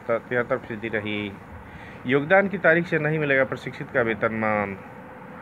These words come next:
कक्षा एक से पाँच का मामला, प्राथमिक शिक्षा निदेशक ने दिया निर्देश, समर्थन कोर्स पूरा करने के बाद की तिथि से मिलेगा प्रशिक्षित का वेतनमान। तीन अक्टूबर को जारी हो सकता है एसटीटी का परिणाम।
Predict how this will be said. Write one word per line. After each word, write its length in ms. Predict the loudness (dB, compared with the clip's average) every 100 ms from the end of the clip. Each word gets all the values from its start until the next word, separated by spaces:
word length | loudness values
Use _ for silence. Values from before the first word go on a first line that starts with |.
| -16 -16 -16 -16 -16 -16 -16 -16 -12
कक्षा 360 | -4 -4 2 4
एक 160 | 2
से 120 | -2
पाँच 300 | 0 0 0
का 100 | 0 0
मामला, 340 | 2 2 2
प्राथमिक 340 | 2 0 0
शिक्षा 260 | -8 0 0
निदेशक 240 | 0 -4 -4
ने 140 | -2
दिया 180 | 2 2
निर्देश, 440 | 2 0 0 0 -2
समर्थन 460 | -2 -2 -2 -4
कोर्स 160 | -4 -4
पूरा 220 | 0 0
करने 240 | 0 -2 -2
के 60 |
बाद 240 | 0 0 0
की 80 | -8
तिथि 260 | -10 -12
से 120 | -10 -6
मिलेगा 260 | 0 2
प्रशिक्षित 460 | 0 -4 -10 -12 -8 -4
का 80 |
वेतनमान। 720 | -2 -2 -4 -2 0 0 -2 -8 -16 -18 -18 -18 -18 -18 -18 -18 -18 -18 -18 -18 -18 -18 -18 -18 -16 -16 -16 -18 -18 -18 -18 -18 -14 0
तीन 260 | 2 4
अक्टूबर 320 | 2 4 2 2
को 100 | 4
जारी 220 | 4 4
हो 80 | 2
सकता 240 | 0 2
है 60 | 2
एसटीटी 340 | 2 -2 0
का 100 | 0
परिणाम। 520 | 2 2 2 2 0